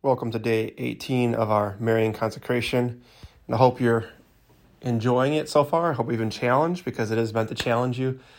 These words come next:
I also hope you're feeling encouraged to grow in your faith, to consecrate yourself to Jesus through Mary. Today will be, again, day eighteen, which is titled The Immaculate Heart of Mary.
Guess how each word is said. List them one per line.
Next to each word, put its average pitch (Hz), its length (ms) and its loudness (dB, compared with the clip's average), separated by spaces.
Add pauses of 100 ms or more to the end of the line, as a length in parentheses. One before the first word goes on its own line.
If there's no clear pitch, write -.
(220)
I 151 60 2
also 147 140 0
hope 127 180 2
you're 120 80 0
feeling 113 240 2
encouraged 110 600 0 (420)
to 120 100 -8
grow 120 360 8
in 117 160 0
your 107 100 0
faith, 117 460 -6
to - 80 -8
consecrate 110 440 -4
yourself 110 360 -6
to 131 200 -4
Jesus 113 360 -4
through 110 260 -2
Mary. 101 460 -4 (680)
Today 131 240 2
will 127 80 2
be, 110 340 0 (280)
again, 117 280 2
day 110 200 0
eighteen, 135 800 -4
which 117 220 -2
is 117 120 -6
titled 113 380 -4
The 110 100 -2
Immaculate 113 500 0
Heart 110 220 2
of 104 80 -6
Mary. 104 420 -6